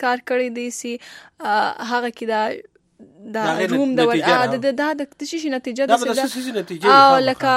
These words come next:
Speaker 1: م، که یو په یو سر مې درد یي هلته، نو دا به ګورو چې یا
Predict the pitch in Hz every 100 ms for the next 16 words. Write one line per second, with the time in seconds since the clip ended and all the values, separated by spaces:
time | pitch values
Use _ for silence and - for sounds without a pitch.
0 | 254 - 247 254 254 247 254 240 - 240
1 | 262 247 247 254 254 247 262 247 247 247
2 | - - - 233 233 247 247 247 240 254
3 | 240 233 233 247 240 247 233 _ - 220
4 | 226 226 214 220 220 220 220